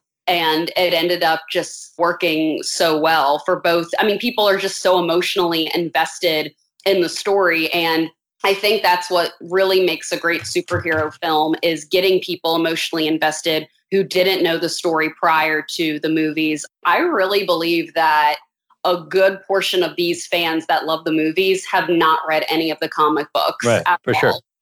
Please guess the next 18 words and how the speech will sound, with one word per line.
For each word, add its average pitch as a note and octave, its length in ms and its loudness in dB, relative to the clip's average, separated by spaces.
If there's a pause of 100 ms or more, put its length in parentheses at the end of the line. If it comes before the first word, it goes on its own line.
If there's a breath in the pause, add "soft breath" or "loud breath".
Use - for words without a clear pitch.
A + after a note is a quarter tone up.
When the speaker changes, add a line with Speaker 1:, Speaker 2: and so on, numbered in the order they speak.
(140)
Speaker 1:
That's, F#3+ 120 2
Speaker 2:
Most - 160 2
of - 40 0
Speaker 1:
like, F3+ 200 -2
Speaker 2:
them. F3+ 120 -2
Speaker 1:
a F3 60 0
huge F#3 540 -2
testament E3 680 -2
to F#3 120 0
what D#3+ 240 0
Marvel D#3+ 440 0
and D#3 200 0
Kevin D#3 260 -2
Feige D3+ 440 0
have D3 300 0 (120)
done. E3 480 0 (180)
I A3 280 -2
really F#3+ 580 -2